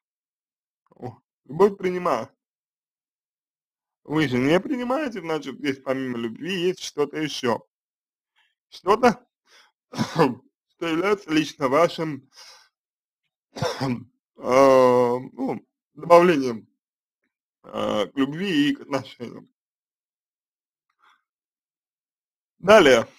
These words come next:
Ам. Обязательно, вот обязательно то, что нужно сделать,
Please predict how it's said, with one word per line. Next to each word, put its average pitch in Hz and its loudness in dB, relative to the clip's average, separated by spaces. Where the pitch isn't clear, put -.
Ам. 110 -4
Обязательно, 180 2
вот 139 -14
обязательно 156 2
то, 156 2
что 135 -2
нужно 135 0
сделать, 151 -2